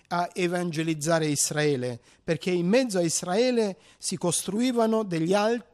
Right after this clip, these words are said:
eh, degli altari agli altri idoli.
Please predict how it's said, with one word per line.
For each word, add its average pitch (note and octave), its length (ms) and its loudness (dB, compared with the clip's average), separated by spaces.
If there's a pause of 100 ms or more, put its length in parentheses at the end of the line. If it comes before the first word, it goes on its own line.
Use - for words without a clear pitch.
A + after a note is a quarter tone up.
(220)
eh, F3+ 200 -4
degli E3+ 340 0
altari G#3+ 680 0
agli E3 160 -4
altri D#3+ 540 -4 (200)
idoli. C3 460 -2